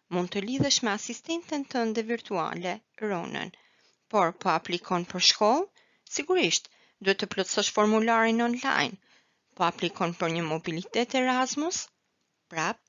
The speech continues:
të duhet të ngarkosh C V-n dhe dokumenta të tjerë online. Ka shumë mënyra se si mjetet digjitale mund të ndan-, na ndihmojnë në zgjidhjen e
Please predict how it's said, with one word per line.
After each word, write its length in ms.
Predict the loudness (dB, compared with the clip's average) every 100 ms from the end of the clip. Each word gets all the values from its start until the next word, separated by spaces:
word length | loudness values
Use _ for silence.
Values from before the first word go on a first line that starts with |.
| _ _ _
të 140 | 0 0
duhet 240 | -2 0
të 140 | -2
ngarkosh 640 | 4 4 4 0 0 2 2 0 _
C 300 | -10 -2 -2 -2
V-n 260 | 0 0 0 -6 _
dhe 140 | -2 0
dokumenta 680 | -2 -2 -2 0 -2 -2 -2
të 140 | -2 -4
tjerë 320 | -6 -4 -4 -8 _ _ 0
online. 400 | 0 0 -4 -6 -14 _ _ _ _ _ _ _ _ _ _ _ _ _ _ _ _ _ _ _ _ _ _ _ _ _ _ _ _ _
Ka 160 | -6 4
shumë 180 | 6 6
mënyra 460 | 6 4 6 6 4
se 160 | 2 0
si 160 | 4
mjetet 460 | 6 6 4 0 -2
digjitale 640 | -2 -2 0 0 0 0 -2 -6 -20 -10 4
mund 160 | 4 4
të 100 | 2
ndan-, 320 | 4 4 4 4
na 140 | 6 6 6
ndihmojnë 560 | 2 2 2 2 2
në 60 | 4
zgjidhjen 400 | 4 4 4
e 40 | 4